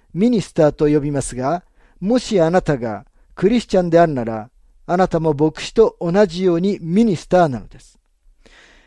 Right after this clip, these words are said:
ミニスターであるためには、安守礼を受ける必要はありません。牧師は彼のもとにいる教会のメンバーたちがミニストリーの働きをすることができるように、神様の御言葉を教える特別の賜物を持っています。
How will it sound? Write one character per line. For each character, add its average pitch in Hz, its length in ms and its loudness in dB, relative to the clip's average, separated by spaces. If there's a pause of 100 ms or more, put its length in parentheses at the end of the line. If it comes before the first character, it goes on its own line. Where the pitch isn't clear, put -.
(160)
ミ 226 120 0
ニ 214 100 2
ス - 80 -10
タ 170 120 4
ー - 20 4
で 175 100 6
あ 185 60 6
る 165 80 0
た 156 100 0
め 143 120 -4
に 131 100 -4
は、 110 280 -6 (320)
安 208 340 -2
守 226 120 2
礼 202 80 6
を 170 160 6
受 165 220 0
け - 20 4
る 180 60 0
必 - 300 -8
要 170 120 2
は 190 80 6
あ - 60 4
り 143 80 -2
ま 113 80 -10
せ - 160 -16
ん。 - 80 -20 (800)
牧 175 220 -2
師 165 100 -6
は 180 300 4 (220)
彼 233 200 4
の 190 120 -2
も 170 120 2
と 190 140 0
に 190 100 0
い 170 60 0
る 165 100 0
教 196 240 0
会 185 220 2
の 180 160 0
メ 190 160 2
ン 220 100 0
バ 160 160 4
ー - 20 -2
た 143 140 -4
ち 135 120 -8
が 170 260 2 (300)
ミ 220 160 0
ニ 247 120 2
ス - 60 -10
ト 180 120 -2
リ 165 100 0
ー - 20 0
の 160 120 0
働 165 400 2
き 175 120 -4
を 160 80 2
す - 180 -6
る 202 80 -6
こ 180 120 -2
と 185 100 -2
が 170 140 4
で 143 200 0
き 196 140 -6
る 190 120 0
よ 170 160 2
う 131 40 -8
に、 110 200 -16 (800)
神 202 200 0
様 165 240 -2
の 180 120 -2
御 165 120 -2
言 202 320 0
葉 185 160 4
を 160 180 4
教 - 240 -4
え 226 60 2
る 202 100 -2
特 143 340 -10
別 226 240 -6
の 226 140 0
賜 185 300 -2
物 202 300 -2
を 185 60 0
持 190 120 2
っ - 100 -4
て 139 100 -10
い 107 60 -10
ま - 120 -20
す。 - 220 -20